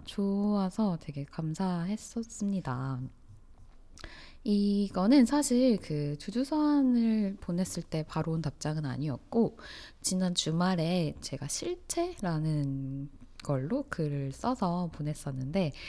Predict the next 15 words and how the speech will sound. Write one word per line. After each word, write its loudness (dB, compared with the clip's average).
이제 -4
이걸 6
읽고 2
나서 0
'아, -2
좀 -2
실체 0
있는, 0
어, -4
표현, 0
답장을 -6
해봐야겠다.'라고 -6
다짐하시고 -4
보내주신 -4
글이었어요. -4